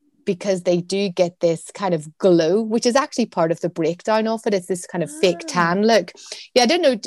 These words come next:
Speaker 1: I, I, I love that. I mean, I, I love that. It just gives my skin just a, you know, a glow. But the other reason why, so some people like it for that reason. Um,
Speaker 2: But
Speaker 1: and
Speaker 2: that's
Speaker 1: then
Speaker 2: just, just sorry to interrupt you, but that's not because it's putting any pigment on the skin or any kind of cosmetic. It's just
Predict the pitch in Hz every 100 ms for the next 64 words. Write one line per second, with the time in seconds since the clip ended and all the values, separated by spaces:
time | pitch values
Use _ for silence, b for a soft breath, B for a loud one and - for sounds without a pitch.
0 | - 226 226 247 247 285 220 175 254 262
1 | 269 165 165 - 214 220 220 220 247 220
2 | 208 - 214 214 208 226 359 381 233 160
3 | 143 196 190 247 - 220 196 190 240 -
4 | 214 180 175 175 - B B - 196 175
5 | 170 196 185 180 B B B 247 240 254
6 | - 277 320 302 254 - 208 202 190 196
7 | 190 170 180 165 165 165 240 202 _ -
8 | 330 339 277 240 196 185 - 190 170 156
9 | 156 139 147 156 185 - B B B 214
10 | 214 - 277 233 226 269 - 247 - 247
11 | 233 220 208 196 185 185 208 208 247 214
12 | 220 214 190 - 214 190 185 175 202 220
13 | 196 180 156 147 139 - 151 143 156 160
14 | 156 165 156 156 - 160 180 185 - -
15 | 151 - 180 185